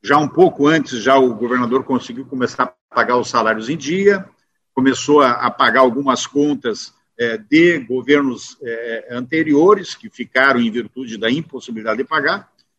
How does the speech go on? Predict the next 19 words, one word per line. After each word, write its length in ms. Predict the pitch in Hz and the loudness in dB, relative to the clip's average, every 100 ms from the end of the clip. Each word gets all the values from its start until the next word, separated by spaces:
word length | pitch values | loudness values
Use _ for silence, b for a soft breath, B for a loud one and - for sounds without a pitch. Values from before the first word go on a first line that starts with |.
| _ _ _ _ | _ _ _ _
E 80 | 240 | 0
agora, 560 | 269 156 170 226 269 - - | 2 4 4 4 0 -6 2
esse 280 | 180 202 185 | 4 4 2
programa, 840 | 170 156 135 143 143 120 101 - _ _ _ | 0 0 4 4 4 2 -2 -8 _ _ _
eh, 180 | 110 | -14
Pavimenta 800 | 107 151 143 196 160 202 190 254 - | -2 0 0 0 0 -2 -2 -4 0
é 140 | 170 | 0
um 120 | 196 214 | 2 2
resultado 840 | 208 170 156 143 156 151 180 220 | 4 2 0 -2 2 2 2 -2
exatamente 760 | 175 160 214 196 147 175 - | 0 0 0 -2 -2 -4 -8
desse, 640 | 180 196 196 - 214 220 202 _ _ _ _ _ - | -2 0 0 -2 -4 -4 -6 _ _ _ _ _ -2
desse, 960 | 151 175 - 180 185 185 175 165 147 139 | 0 0 -2 -6 -2 2 4 4 2 0
desse 300 | 120 151 180 | -2 -4 -2
superávit 800 | - 208 202 170 175 185 147 123 | -2 0 2 4 4 2 0 -8
de 140 | 120 123 | -8 -4
caixa 500 | 147 147 160 196 190 | 0 2 0 -2 -6
que 160 | - | -8
tá 220 | 165 185 180 | -6 -2 -2
acontecendo. 680 | 180 185 202 208 175 117 | -2 -2 0 0 -2 -4